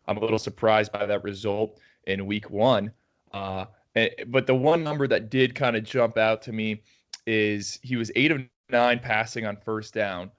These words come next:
Uh, in seven of those, seven of those times, he moved the chains. So I think if Miami's able to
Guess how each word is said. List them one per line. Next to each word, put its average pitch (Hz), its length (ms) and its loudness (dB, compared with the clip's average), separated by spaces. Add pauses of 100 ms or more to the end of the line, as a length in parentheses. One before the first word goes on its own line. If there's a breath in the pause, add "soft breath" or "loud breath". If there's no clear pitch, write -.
(220)
Uh, 92 260 -2
in 107 120 -4
seven 120 280 2
of 113 60 2
those, - 220 -4 (100)
seven 135 260 2
of 117 60 0
those 110 120 -2
times, 107 280 -4
he 113 220 -10
moved 117 220 -4
the 95 40 -14
chains. 101 420 -6
So 101 280 -2 (380 soft breath)
I - 120 -2
think - 400 -4
if 110 140 -8
Miami's 120 800 -2 (840)
able 139 380 4
to 120 680 0